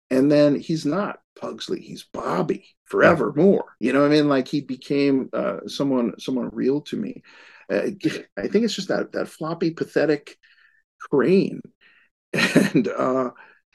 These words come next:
Speaker 1: the, the, to me, the, the horror of being in that position that you've done, uh, something <laughs> so potentially, uh, devastating that's gonna get you in trouble. I don't know. I, I, I really loved it.
Speaker 2: Absolutely, man.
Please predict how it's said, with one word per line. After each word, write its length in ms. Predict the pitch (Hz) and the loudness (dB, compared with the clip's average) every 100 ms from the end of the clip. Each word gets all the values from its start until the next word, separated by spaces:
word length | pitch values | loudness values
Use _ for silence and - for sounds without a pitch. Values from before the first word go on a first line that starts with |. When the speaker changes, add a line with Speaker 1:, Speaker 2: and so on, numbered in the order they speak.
| _ - | _ 4
Speaker 1:
the, 380 | 143 120 104 - | 6 6 0 -6
the, 500 | 160 147 131 127 - - - - - 160 - | 0 4 6 4 -2 -10 -20 -4 0 0 0
to 180 | - | 0
me, 520 | 147 135 175 123 - - _ _ _ | 2 6 6 6 2 -8 _ _ _
the, 180 | - 127 | 0 0
the 180 | - 120 | 2 -2
horror 720 | - - 208 185 202 - - _ | -2 -4 4 6 6 2 -4 _
of 120 | 127 - | -10 -4
being 260 | 147 143 | -2 0
in 60 | 135 | -2
that 200 | 123 - | -6 -6
position 580 | 107 110 165 - - - _ _ _ _ | -4 -2 -2 -2 -8 -12 _ _ _ _
that 180 | - 117 | -2 0
you've 200 | 123 120 | 0 0
done, 280 | 127 131 110 | -2 -2 -4
uh, 220 | 107 113 110 | -4 -4 -4
something 480 | 123 120 113 - - _ _ _ _ | -4 -4 -4 -6 -10 _ _ _ _
<laughs> 580 | - - - _ - - | -16 -14 -16 _ -20 -18
so 200 | - 156 | -2 -2
potentially, 580 | - - 151 151 151 - | 0 0 0 0 0 2
uh, 180 | 90 - | 0 0
devastating 640 | - 127 147 147 143 151 | -2 -2 2 6 6 4
that's 140 | 147 | 0
gonna 180 | 135 123 | -2 -2
get 200 | 110 120 | -4 -6
you 140 | 135 | -4
in 100 | 117 | -4
trouble. 420 | 104 131 135 165 - | -4 -6 -4 -4 -2
I 80 | 147 | 0
don't 100 | 143 | 0
know. 100 | 120 | 0
I, 80 | |
I, 140 | 104 127 | -2 -4
I 220 | 127 - | -4 -4
really 240 | 127 120 120 | -4 -2 -2
loved 280 | 127 - | -4 -4
it. 140 | - - _ _ _ _ _ _ _ _ - | -6 -6 _ _ _ _ _ _ _ _ -8
Speaker 2:
Absolutely, 560 | 92 87 85 87 78 | -6 -6 -6 -6 -4
man. 280 | 85 85 90 | -4 -4 -6